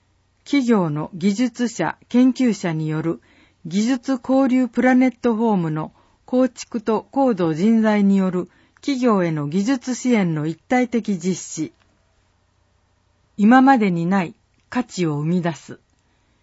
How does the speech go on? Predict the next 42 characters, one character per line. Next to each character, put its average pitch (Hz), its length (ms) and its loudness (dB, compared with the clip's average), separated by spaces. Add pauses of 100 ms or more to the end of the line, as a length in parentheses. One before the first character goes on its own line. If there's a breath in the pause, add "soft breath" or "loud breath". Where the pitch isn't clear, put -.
(240)
新 254 280 2
規 165 220 -6
事 180 180 -4
業。 143 360 -6 (1040)
医 185 100 2
薬 240 320 2
品、 190 400 -2 (180)
ジ 202 140 -4
ー 254 140 4
エ 262 80 4
ム 240 180 2
ピ 226 220 -4
ー 202 40 -8
調 214 280 -2
査 160 160 -6
の 147 160 -4
敏 220 240 2
速 226 280 -6
化 214 160 -2
な 196 120 -2
ど 156 140 -6
に 139 140 -4
よ 143 140 -6
る 147 160 -12 (400)
県 233 320 2
内 147 380 -6
医 180 80 -4
薬 240 280 -2
品 233 240 0
産 202 300 -2
業 139 380 -8
強 214 220 2
化 156 140 -8
に 139 120 -6
向 135 160 -6
け 156 140 -8
た 135 180 -12
支 160 240 -8
援。 151 260 -6 (840)
薬 190 240 -4
務 180 180 0
課。 - 260 -8